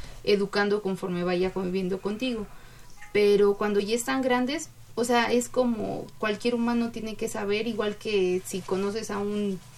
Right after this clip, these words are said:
chavo de la calle que tienen como ciertas manías o ciertas cosas que sí vas a necesitar de ayuda, ya sea de profesionales como lo son Marcos o Jorge,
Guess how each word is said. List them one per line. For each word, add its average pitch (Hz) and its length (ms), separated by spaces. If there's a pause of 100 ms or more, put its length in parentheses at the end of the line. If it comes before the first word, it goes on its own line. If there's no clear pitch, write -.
(200)
chavo 208 280
de 196 120
la 185 180
calle 202 340
que 226 140
tienen 202 280
como 196 280
ciertas 202 760
manías 240 800
o 208 80
ciertas 208 560
cosas 247 420
que 202 300 (320)
sí 262 160
vas 247 180
a 262 80
necesitar 208 800
de 202 80
ayuda, 214 400
ya 208 160
sea 220 200
de 220 100
profesionales 208 840
como 190 300
lo 190 80
son 196 280
Marcos 196 460
o 190 60
Jorge, 233 480